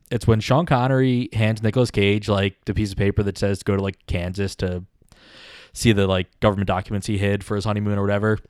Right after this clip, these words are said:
So he hands him a little piece of paper, and it's, like, an address. And in the time it takes Cage to receive the piece of paper, look down at it, um, and read the address, Connery is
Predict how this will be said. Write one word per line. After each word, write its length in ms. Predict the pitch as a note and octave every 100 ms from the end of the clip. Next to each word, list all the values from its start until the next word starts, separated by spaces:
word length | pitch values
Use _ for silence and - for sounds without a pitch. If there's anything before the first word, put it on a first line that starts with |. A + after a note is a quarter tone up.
| _ _ _ _ _ - -
So 100 | C#3
he 100 | B2+
hands 200 | C3 G3
him 80 | C#4
a 60 |
little 200 | F3 C#3
piece 200 | - E3+
of 80 | -
paper, 500 | A#2 B2 - - - _ -
and 80 | A2+
it's, 260 | G#2+ -
like, 160 | A#2 G#2+
an 80 | G#2+
address. 600 | A#2 F2+ - - - - _ _ _ _ _ -
And 160 | C#3 D3+
in 80 |
the 80 | D3
time 340 | C#3 A#2 E3+ D4
it 100 | -
takes 380 | C3 D3+ -
Cage 420 | - G#2+ A2 C#3 -
to 300 | A#2+ G#2 F#2+ _ _ C3
receive 400 | A2+ - A#2 D3+
the 80 |
piece 200 | D#3+ D#3
of 60 | -
paper, 360 | G2+ A2+ D3 B2+
look 200 | G#2 -
down 300 | F2 F2+ A2
at 180 | B2+ D#3
it, 240 | E3+ _ _ - _ _ -
um, 460 | G#2+ G2+ G2 F#2+ - _ -
and 120 | A2+
read 160 | A#2 A#2
the 120 | G2
address, 480 | F#2+ B2 D3 D3+ - -
Connery 540 | A2+ C#3+ B3 C#4+ C4+
is 300 | A3+ C#3